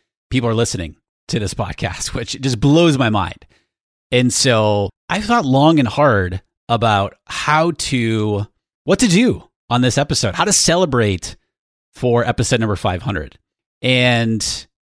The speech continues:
what I've decided to do, what I've really wanted to do all along, frankly, is to use this episode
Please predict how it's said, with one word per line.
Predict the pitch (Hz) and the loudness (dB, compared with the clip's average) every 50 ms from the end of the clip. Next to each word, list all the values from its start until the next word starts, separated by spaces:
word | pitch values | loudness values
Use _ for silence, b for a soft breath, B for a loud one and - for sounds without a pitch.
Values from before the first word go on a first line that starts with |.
| _ _ - | _ _ -16
what | 117 113 117 117 131 170 208 - - - | -10 -6 -2 0 2 2 0 0 -4 -4
I've | 131 131 127 | -2 -2 -2
decided | 131 127 - 139 123 117 110 - | -2 -2 -2 -2 -2 -4 -4 -6
to | 117 | -8
do, | 101 101 127 165 139 98 85 85 92 117 147 - _ _ _ _ _ _ _ _ _ _ _ | -6 -4 -2 -2 -2 -2 -4 -4 -6 -8 -8 -10 _ _ _ _ _ _ _ _ _ _ _
what | 127 120 | -2 -2
I've | 120 101 117 | 0 2 4
really | 143 160 156 | 4 4 4
wanted | 131 113 104 104 110 117 123 123 120 113 95 | 4 2 0 0 2 2 2 2 0 -2 -4
to | - - | -6 -8
do | 98 104 101 98 95 | -6 -4 -4 -4 -4
all | - 98 98 98 92 | -4 -2 -2 0 0
along, | 87 87 87 90 95 92 87 | 0 -2 -2 -2 -4 -4 -6
frankly, | - - 85 82 80 - 80 80 80 73 - | -6 -6 -6 -6 -6 -8 -8 -10 -8 -6 -6
is | 110 104 104 101 - - | -4 -4 -4 -4 -6 -8
to | - - 117 | -6 -4 -4
use | 104 104 101 107 127 160 202 220 196 | -4 -4 0 2 2 4 4 2 2
this | 160 170 151 - - | 2 2 2 2 2
episode | 127 - - 110 - - 117 104 98 98 98 98 92 - | 0 0 0 -2 0 0 2 2 2 2 0 0 -2 -6